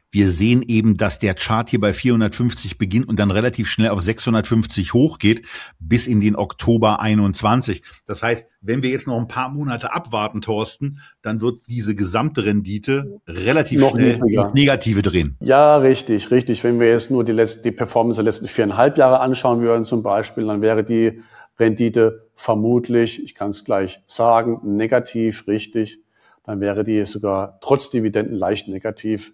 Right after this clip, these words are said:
Speaker 2: In
Speaker 1: Mhm.
Speaker 2: meinem Fall käme jetzt minus eins Komma sechs Prozent jährliche Rendite raus.
Speaker 1: Mhm.
Speaker 2: Jetzt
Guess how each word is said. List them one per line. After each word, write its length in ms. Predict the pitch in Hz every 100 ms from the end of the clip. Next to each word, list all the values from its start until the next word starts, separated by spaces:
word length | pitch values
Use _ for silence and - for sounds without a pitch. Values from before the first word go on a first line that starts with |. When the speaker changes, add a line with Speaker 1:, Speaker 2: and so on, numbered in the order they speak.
| -
Speaker 2:
In 60 |
Speaker 1:
Mhm. 40 | 98
Speaker 2:
meinem 260 | 101 113
Fall 220 | 104 101 101
käme 200 | 98 98
jetzt 180 | -
minus 220 | 101 98 -
eins 260 | 95 98
Komma 300 | 101 95 95 _ -
sechs 300 | 113 - -
Prozent 340 | 104 104 98
jährliche 320 | 95 95 101
Rendite 380 | 107 101 101 -
raus. 440 | - - - - _ -
Speaker 1:
Mhm. 240 | 104 208 - _ _ _
Speaker 2:
Jetzt 480 | - 180 - - -